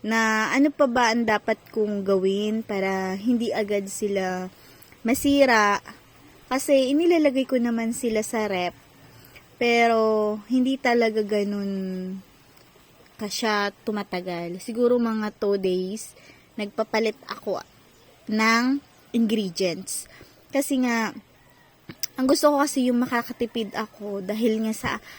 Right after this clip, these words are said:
ang layo namin sa bayan. Isipin nyo naman, guys, kung araw-araw ako magbabayan sa halagang fifty to seventy pesos, paano naman ako nun kung ang halo-halo mo naman na hindi ganun kalakihan ang kitaan, di ba?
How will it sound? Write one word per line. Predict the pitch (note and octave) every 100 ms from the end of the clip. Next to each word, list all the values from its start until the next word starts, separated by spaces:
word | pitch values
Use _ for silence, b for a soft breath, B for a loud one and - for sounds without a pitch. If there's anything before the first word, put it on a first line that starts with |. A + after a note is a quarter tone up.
| B
ang | C4+
layo | D4 D#4 D#4+ D#4
namin | D4 C#4+ C#4+ -
sa |
bayan. | D4 A#3 B3 A3+ A3 G#3 A3 A#3+ A#3 A3+ - B B -
Isipin | - D#4+ E4 E4
nyo | D#4+
naman, | D4 C#4
guys, | B3 A#3+ -
kung | C4
araw-araw | B3+ A#3+ A#3+ A#3+ A#3 A#3 A#3
ako | A3+
magbabayan | G#3 G#3+ G3+ G3+ F#3+ G3 F3+ E3 E3+
sa | - G#3
halagang | A#3 A3 G#3+ A3 A3
fifty | A#3+ - - B3+
to | -
seventy | - A#3 G#3+ G#3+ G#3
pesos, | - F#3+ F#3+ F#3+ F3+ F3+ - B B B -
paano | D4 D4
naman | D#4 D#4 C4+ A3+
ako | G#3 G3
nun | G3+ A3
kung | A3+ A3 G#3
ang | A3
halo-halo | A3 G#3 A3 G3 G3
mo | G3
naman | F#3+ F#3+
na | G3
hindi | G#3 F#3+ F#3
ganun | F#3+ F#3 F3+
kalakihan | F#3+ F3 E3+ - F3+ E3+ F#3+
ang | F3+ E3+
kitaan, | - - D#3 E3 F3 F3+
di | F#3
ba? | F#3 G3 G#3